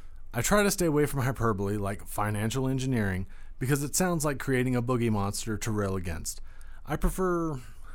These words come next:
risk management, which is key in our business. That was his downfall, right from hedging or lack of to buying huge swaths of acreage before its commercial viability was determined. But let's not forget, while Mitchell unlocked fracking,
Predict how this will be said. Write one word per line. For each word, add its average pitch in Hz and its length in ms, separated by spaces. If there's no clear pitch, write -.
risk 147 320
management, 98 640
which 127 240
is 131 120
key 120 340
in 95 100
our 101 100
business. 92 540
That 117 180
was 139 140
his 151 120
downfall, 135 600
right 98 280
from 110 160
hedging 170 400
or 120 180
lack 120 320
of 127 300
to 92 340
buying 104 340
huge 123 280
swaths 123 440
of 143 80
acreage 135 400
before 120 300
its 113 80
commercial 127 340
viability 135 500
was 143 140
determined. 135 640
But 143 100
let's 185 220
not 196 240
forget, 156 400
while 151 160
Mitchell 190 440
unlocked 139 460
fracking, 127 580